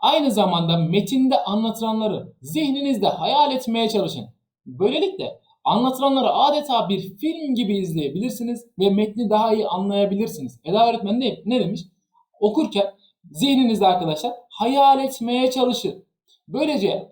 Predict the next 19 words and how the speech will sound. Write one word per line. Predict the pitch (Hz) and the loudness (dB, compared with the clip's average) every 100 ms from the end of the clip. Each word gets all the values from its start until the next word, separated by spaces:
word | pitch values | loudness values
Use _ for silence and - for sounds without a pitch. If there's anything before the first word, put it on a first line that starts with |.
| - | -16
zihninizde | 175 302 247 208 165 156 | -6 0 0 0 0 -2
bir | 156 - | -4 -4
film | 247 196 | -2 -2
gibi | 147 147 | -2 -4
izleyip | 190 247 285 - | -2 -4 -6 -6
daha | 240 269 | -4 0
iyi | 269 | 0
anlarsınız." | 247 208 190 139 135 | 0 0 -2 -4 -4
Zihnimizde | 202 233 240 185 | -4 -2 -2 0
hayal | 151 165 208 240 | 0 2 4 6
etme | 208 156 143 | 4 -2 -2
neydi | 226 262 180 | -2 0 0
öğretmenim? | 156 151 135 131 | -2 -6 -12 -10
Hangi, | 302 285 165 - - _ _ _ _ _ _ - | -8 -4 -4 -6 -16 _ _ _ _ _ _ -8
e, | 147 139 135 127 - - - | -4 -2 -2 -4 -10 -6 2
anlamayı | 185 190 175 | 4 4 2
kontrol | 165 160 151 | 2 0 0
etme | 131 127 | -4 -4
tekniğiydi? | 123 202 220 226 208 233 | 2 2 2 0 -2 -4